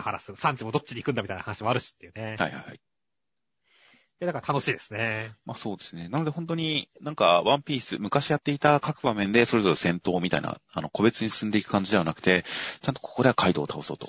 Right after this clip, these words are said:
Speaker 2: ここでは、えー、モノスケ君を逃がそうと。ここでは、あー、治療を進めようとみたいな感じで、各場面でちゃんとわかりやすい目的が設定されて、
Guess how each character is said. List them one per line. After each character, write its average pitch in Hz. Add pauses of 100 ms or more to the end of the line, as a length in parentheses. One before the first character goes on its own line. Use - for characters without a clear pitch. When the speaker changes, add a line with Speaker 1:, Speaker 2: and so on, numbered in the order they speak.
Speaker 2:
こ -
こ 120
で 127
は、 95 (360)
え 87
ー、 80
モ 85
ノ 90
ス -
ケ 85
君 87
を 82
逃 85
が 87
そ 85
う -
と。 - (100)
こ -
こ 120
で 127
は、 107
あ -
ー、 -
治 -
療 82
を 80
進 -
め 104
よ 107
う 98
と -
み 78
た 80
い -
な 80
感 80
じ 82
で、 87
各 -
場 107
面 92
で 85
ち -
ゃ 92
ん 95
と 95
わ 87
か 127
り 120
や 123
す 120
い -
目 92
的 -
が 85
設 -
定 98
さ 104
れ 104
て、 147